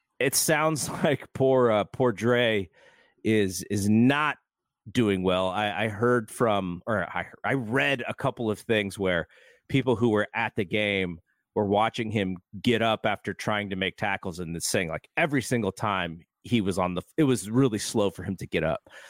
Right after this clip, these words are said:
So he's hurting, and he's gonna be happy that the bye is here.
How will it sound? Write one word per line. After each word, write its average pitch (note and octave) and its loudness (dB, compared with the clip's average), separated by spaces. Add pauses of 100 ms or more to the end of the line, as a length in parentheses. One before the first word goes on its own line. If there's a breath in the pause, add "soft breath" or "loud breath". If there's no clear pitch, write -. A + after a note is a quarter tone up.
(120)
So D3 2
he's A3+ 4
hurting, A3 2
and A#2 -2
he's D#3+ 4
gonna F3 4
be C#3+ 2
happy D3 0
that G2 -2
the A#2+ 0
bye F#2+ 0
is F2 -2
here. E2+ -2